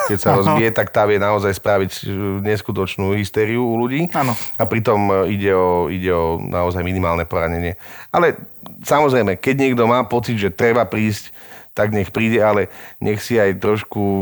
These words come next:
Speaker 1: rozmyslí, že vlastne, keď to je taká drobnosť, že či naozaj sa oplatí prísť v nočných hodinách a že či radšej nepočká.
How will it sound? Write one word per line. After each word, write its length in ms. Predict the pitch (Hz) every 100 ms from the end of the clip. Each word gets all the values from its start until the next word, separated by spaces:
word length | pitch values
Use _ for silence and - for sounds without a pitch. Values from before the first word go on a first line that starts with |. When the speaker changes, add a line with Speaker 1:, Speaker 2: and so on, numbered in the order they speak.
| 95 - -
Speaker 1:
rozmyslí, 560 | 98 101 101 101 -
že 100 | 98
vlastne, 440 | 95 98 98 - 98 92 57 - -
keď 140 | - 101
to 100 | 104
je 100 | 95
taká 200 | 95 104
drobnosť, 440 | 92 87 90 90 90
že 100 | 92
či 140 | 82 87
naozaj 340 | 85 87 87
sa 160 | - 80
oplatí 380 | 87 - 107
prísť 420 | 92 90 82 - - - - -
v 100 | -
nočných 380 | 85 85 92 85
hodinách 500 | 87 80 82 80 80 - - - - - -
a 160 | 95
že 80 | 92
či 160 | - 95
radšej 240 | 90 87
nepočká. 720 | 90 90 92 - 95 90 90